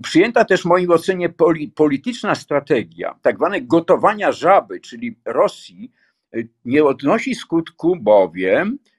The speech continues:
wiadomo, że konsekwencją tego naj-, najbardziej ud-, y, y, można na-, najbardziej dotkliwą u-, jest uderzenie w armię ukraińską, bo ona ponosi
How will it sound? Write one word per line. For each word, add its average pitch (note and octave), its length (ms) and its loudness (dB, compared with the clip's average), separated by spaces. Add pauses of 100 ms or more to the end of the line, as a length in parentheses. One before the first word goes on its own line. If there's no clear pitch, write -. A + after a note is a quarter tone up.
(100)
wiadomo, A2 840 2
że A2+ 320 -6
konsekwencją E3+ 1040 -6
tego C#3 500 -2
naj-, D#3 280 -6 (160)
najbardziej E3 600 -4
ud-, C3 280 -18
y, B2+ 40 -6 (600)
y, B2+ 40 -8
można C3+ 360 -6
na-, C#3 220 -2
najbardziej D3+ 440 -2
dotkliwą C#3 760 -2 (360)
u-, C#3 200 -8
jest C3+ 540 2
uderzenie D3 580 -2
w A#2+ 160 -8
armię A#2 320 2
ukraińską, F#3 760 -2
bo G2 280 2
ona A3+ 320 2
ponosi C3 560 -6